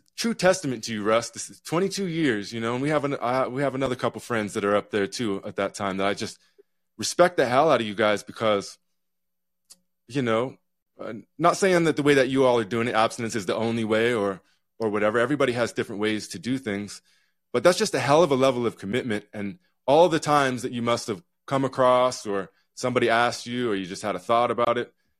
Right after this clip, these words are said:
to bring yourself back, it's just a true testament to who you are, your character and your, the resolve of who you are as a human being to maintain that for that long. And so I guess my question is, is, you know, like, how did you, how did you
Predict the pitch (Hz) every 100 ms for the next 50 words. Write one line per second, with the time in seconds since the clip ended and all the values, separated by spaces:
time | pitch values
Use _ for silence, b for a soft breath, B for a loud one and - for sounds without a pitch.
0 | _ - - 104 104 90 147 165 156 160
1 | 139 123 139 113 - - _ _ _ -
2 | _ - 131 - 170 147 131 - - 175
3 | 139 147 139 113 110 120 113 107 127 120
4 | 107 101 - 120 120 123 110 107 _ -
5 | 104 95 95 - 90 87 101 104 90 104
6 | 104 104 104 92 - 107 95 90 107 117
7 | 104 - - 92 90 98 90 107 110 104
8 | - 107 101 107 110 117 _ _ _ _
9 | _ _ - 117 - 135 123 113 _ _
10 | _ _ _ _ - 117 165 170 165 -
11 | 135 127 131 123 113 107 120 120 123 123
12 | 120 - _ _ _ _ _ - 135 165
13 | 175 143 170 175 156 135 165 160 160 170
14 | 170 143